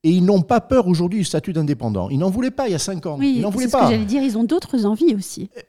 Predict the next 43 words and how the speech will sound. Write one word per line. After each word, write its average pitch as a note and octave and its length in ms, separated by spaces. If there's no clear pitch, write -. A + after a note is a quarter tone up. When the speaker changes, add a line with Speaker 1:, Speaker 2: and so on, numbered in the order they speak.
Speaker 1:
ils G#3 240
ont G3 60
des D#3 180
envies A2+ 240
de A2 100
création, A3 480
des D#3 160
envies C3+ 160
d'indépendance. E3 680
Ils D#3+ 240
ont, A#3 120
eux, G#3+ 140
des G#2+ 200
envies G#2+ 160
d'indépendance. G2+ 560
Et F3+ 80
les F#3+ 140
entreprises, F3 560
eh A#2+ 60
bien, C#3+ 200
elles B2 180
ont C#3 180
aussi, F3 400
pour B2 220
diverses D#3 340
raisons, B2 460
des A2+ 120
bonnes, G2+ 320
euh, F#2+ 680
aujourd'hui, G2 440
je F3 80
trouve, F#3+ 340
euh, G#2+ 400
la A2+ 60
volonté A2 400
d'avoir E3 340
des, A#2+ 260
des, G2 220
euh, F#2 200
colo-, C3+ 400
collaborateurs C3+ 640
indépendants. A#2 500
Alors, D3 300